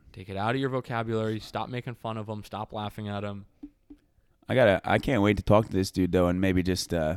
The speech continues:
Speaker 2: spit some llama knowledge.
Speaker 1: Whoa, bro.
Speaker 2: Heyo. Oh, you can't make a witty pun, dude?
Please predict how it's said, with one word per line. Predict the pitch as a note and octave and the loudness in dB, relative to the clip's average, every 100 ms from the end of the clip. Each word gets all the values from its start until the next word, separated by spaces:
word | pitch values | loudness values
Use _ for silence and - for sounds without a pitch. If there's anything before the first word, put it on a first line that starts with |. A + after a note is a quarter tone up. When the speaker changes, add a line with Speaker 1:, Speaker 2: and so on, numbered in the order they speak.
| - | -4
Speaker 2:
spit | - - - G#2 G2 - | 0 0 4 4 4 2
some | - F2+ F2+ | -2 0 2
llama | F#2 G#2 G2 | 2 2 2
knowledge. | F2 F2 F2 G#2+ - - C#3 - _ E3 | 2 0 0 -2 -8 -12 -18 -20 _ -12
Speaker 1:
Whoa, | F#3 - | -10 -6
bro. | C4 E4 A#3 G#2+ | -4 -4 -4 -2
Speaker 2:
Heyo. | A2+ A#2+ C#3 A2 G#2+ A2 C3+ - _ _ _ - | 4 6 8 8 6 4 -2 -12 _ _ _ 6
Oh, | C3+ | 8
you | A#2 | 8
can't | C#3 | 6
make | C3 A2+ | 2 4
a | |
witty | A#2 A#2+ | 4 4
pun, | A#2 A#2+ C3 D#3 | 4 4 4 6
dude? | D#3+ F#3 A3 | 8 8 6